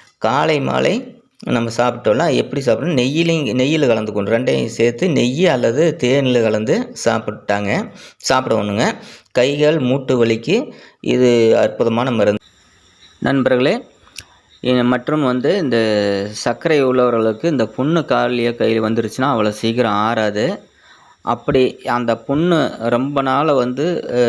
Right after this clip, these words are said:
இருக்கும், அந்த சுத்தி வந்து கருப்பு கரையேன்னு ஆயிரும், அந்த தோலே வந்து கருப்பாயிரும், ஆனா புண்ணு மட்டும் ஆறாது. அப்படி ஊளப்புண்ணு பட்டு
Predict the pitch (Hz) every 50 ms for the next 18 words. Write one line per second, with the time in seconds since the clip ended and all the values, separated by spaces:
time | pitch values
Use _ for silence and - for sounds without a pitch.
0 | 120 120 120 120 113 117 127 127 127 123 - 160 185 202 175 139 127 127 123 120
1 | 117 117 113 113 110 110 - 143 139 - - 190 185 160 139 131 147 196 - -
2 | _ - 131 135 151 156 147 151 _ _ - - - 123 123 135 139 135 143 147
3 | 151 131 117 113 107 104 98 90 - - 110 107 104 - - 120 123 135 139 135
4 | 143 131 113 117 135 143 - 113 110 120 131 131 - - 127 120 117 113 113 139
5 | 185 175 139 123 110 - - - 123 139 147 139 131 117 - - 143 113 110 110
6 | 113 113 110 107 107 127 170 170 - 101 - - 117 107 104 107 117 117 113 -
7 | - 113 110 107 107 - 107 107 - 156 208 285 - -